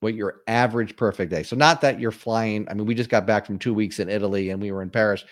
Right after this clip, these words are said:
Not that day, right? A day that you would, a normal day that you would live. And I wrote this down years ago,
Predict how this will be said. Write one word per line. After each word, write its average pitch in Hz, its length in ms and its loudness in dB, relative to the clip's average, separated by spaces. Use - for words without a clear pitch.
Not 233 220 2
that 95 220 0
day, - 300 -6
right? 131 280 2
A 156 60 8
day 185 260 8
that 151 180 6
you 156 140 6
would, 139 220 2
a 139 80 4
normal 147 340 6
day 123 220 2
that 110 200 -2
you 113 160 -4
would 98 140 -4
live. 90 320 -6
And 107 320 -4
I 143 520 2
wrote 131 260 4
this 131 160 -2
down 113 480 -2
years 123 640 0
ago, 85 400 -6